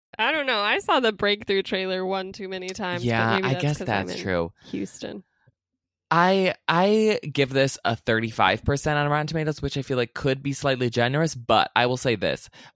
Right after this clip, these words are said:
Speaker 2: I think that this movie is going to make a crap ton of money, and I wouldn't be surprised if it won its
Speaker 1: <laughs>
Speaker 2: opening weekend. I think that I was, like, looking at the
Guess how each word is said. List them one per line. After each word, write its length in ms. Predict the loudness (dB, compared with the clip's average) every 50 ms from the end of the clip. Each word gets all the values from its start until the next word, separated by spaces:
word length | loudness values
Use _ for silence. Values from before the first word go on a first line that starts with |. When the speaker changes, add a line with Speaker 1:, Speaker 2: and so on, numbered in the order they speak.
| 2 6
Speaker 2:
I 220 | 6 6 6 4
think 360 | 2 0 0 0 0 0 -2
that 140 | -6 -4 -2
this 180 | -2 -2 -2 -2
movie 320 | -2 -2 -2 -2 -2 -4
is 100 | -4 -4
going 240 | -2 -2 -2 0 -2
to 60 | -2
make 300 | -2 -2 -4 -4 -4 -4 -4
a 120 | -6 -6
crap 500 | -6 -8 -12 -4 0 2 2 2 0 -4
ton 180 | -4 -2 -2 -2
of 120 | -2 0
money, 320 | 0 0 0 0 -2 -2 -2
and 120 | -2 0
I 60 | 0
wouldn't 320 | 0 0 0 0 0 2 0
be 100 | -2 -2
surprised 440 | -2 -2 0 0 2 2 0 0
if 80 | -2 -2
it 40 | -2 -2
won 260 | 0 0 2 2 2
its 160 | 2 2 2
Speaker 1:
<laughs> 40 | 2
Speaker 2:
opening 360 | 2 2 2 2 0 0 0
weekend. 640 | 0 0 -2 0 0 0 2 2 2 0 0 -2 -6 -10 -16 -20 -20 -2 _
I 140 | 4 4 4
think 380 | 4 2 0 0 -2 -4 -4 -4
that 100 | 0 2
I 100 | 2 2
was, 180 | 2 2 0 0
like, 160 | -2 -2 0
looking 340 | -2 -2 -2 -2 -2 0 0
at 120 | 0 0 0 0
the 460 | 2 2 4 4 4 2 2 0